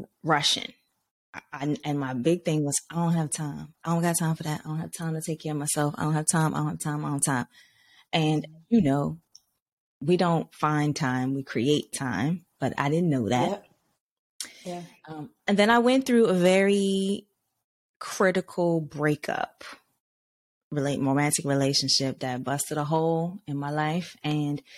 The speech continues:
Speaker 1: the breakup was also produced for me kind of a breakdown.
Speaker 2: Hmm.
Speaker 1: And all that breaking actually created the great awakening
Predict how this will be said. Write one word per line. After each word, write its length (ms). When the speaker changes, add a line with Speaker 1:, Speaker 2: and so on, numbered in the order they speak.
Speaker 1:
the 80
breakup 840
was 200
also 340
produced 460
for 80
me 180
kind 260
of 60
a 80
breakdown. 1300
Speaker 2:
Hmm. 180
Speaker 1:
And 540
all 180
that 200
breaking 720
actually 680
created 540
the 80
great 380
awakening 720